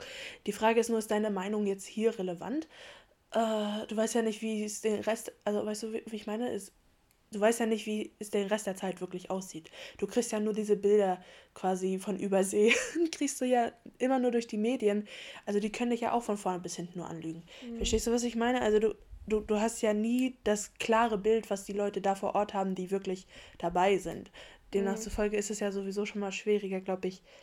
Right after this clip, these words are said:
Speaker 1: sich ein gutes Bild zu machen. Und dann ist die Frage, ob du mit deiner Meinung hier überhaupt irgendwas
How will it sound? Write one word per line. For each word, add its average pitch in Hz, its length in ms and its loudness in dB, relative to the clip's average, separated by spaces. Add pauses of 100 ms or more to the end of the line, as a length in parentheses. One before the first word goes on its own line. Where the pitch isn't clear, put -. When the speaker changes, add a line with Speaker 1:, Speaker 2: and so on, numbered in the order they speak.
Speaker 1:
sich - 320 -6
ein 208 100 0
gutes 247 340 6
Bild 175 280 0
zu - 100 -8
machen. 175 440 -8 (480)
Und 208 140 2
dann 214 200 0 (220)
ist 226 180 -2
die 220 80 -2
Frage, 220 480 0
ob 208 140 -2 (160)
du 226 100 -2
mit 214 200 0
deiner 202 200 4
Meinung 208 300 2
hier 208 180 2
überhaupt 208 400 0
irgendwas 196 460 -4